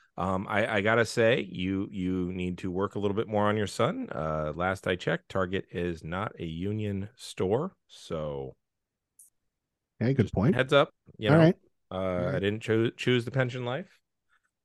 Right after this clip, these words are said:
Speaker 1: Uh, the pension
Speaker 2: Pension life
Speaker 1: life
Speaker 2: chose you, us,
Speaker 1: Uh,
Speaker 2: really.
Speaker 1: but,
Speaker 2: Yeah.
Speaker 1: but,
Speaker 2: Yeah.
Speaker 1: uh, speaking of purchases and what have you, um, I am now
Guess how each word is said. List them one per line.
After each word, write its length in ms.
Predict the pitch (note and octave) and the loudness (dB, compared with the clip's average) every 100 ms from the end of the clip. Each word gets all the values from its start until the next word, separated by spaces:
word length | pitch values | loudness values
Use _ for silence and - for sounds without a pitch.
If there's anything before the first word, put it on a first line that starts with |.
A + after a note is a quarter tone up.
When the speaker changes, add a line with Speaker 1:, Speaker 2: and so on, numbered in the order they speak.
| - | -14
Speaker 1:
Uh, 200 | F2+ F2 | -10 -8
the 60 | E2+ | -2
pension 140 | G2+ | 8
Speaker 2:
Pension 280 | A#2+ A2+ G#2+ | 10 10 10
life 100 | G#2 | 10
Speaker 1:
life 100 | G#2+ | 8
Speaker 2:
chose 540 | - G2+ G#2 A2 - - | 8 10 10 8 4 -2
you, 320 | G#2+ A2 F#2+ - - - - | 6 8 8 4 -6 -10 0
us, 320 | G#2+ F2+ F2 | 2 4 0
Speaker 1:
Uh, 200 | E2 E2+ - | -2 -6 -8
Speaker 2:
really. 240 | G#2 F#2 | -2 0
Speaker 1:
but, 260 | F#2 D#2 - | 0 -4 -2
Speaker 2:
Yeah. 160 | G2 G2+ _ - - - - _ - | -2 -2 _ -12 -10 -10 -14 _ 4
Speaker 1:
but, 140 | A2+ | 8
Speaker 2:
Yeah. 140 | A#2+ - - _ _ _ _ | 10 8 0 _ _ _ _
Speaker 1:
uh, 300 | G#2+ G#2 G2 | -4 -2 -2
speaking 400 | G2 D#3+ F#3 F#3+ | 2 4 4 6
of 280 | C#3+ C3 A2+ - | 6 6 2 -4
purchases 640 | D#3+ C3 - A2+ G#2+ B2 | 4 4 2 0 0 0
and 220 | - A2+ G2 | -4 -4 -2
what 180 | F#2+ | -4
have 240 | G2+ A2+ C#3 | -2 -2 0
you, 240 | F#2+ A#2 - | -2 -2 -2
um, 340 | G2+ G2+ G2+ | 0 0 -2
I 600 | - F#2 G#2 A2+ A2+ A#2 - | -6 -4 0 0 0 -4 -6
am 480 | G#2 G#2 G2+ G#2 G2 - F#2+ | -2 0 0 -4 -6 -12 -10
now 680 | G2+ G2+ G2+ G2 G2+ G2 | -4 -2 0 0 -2 -4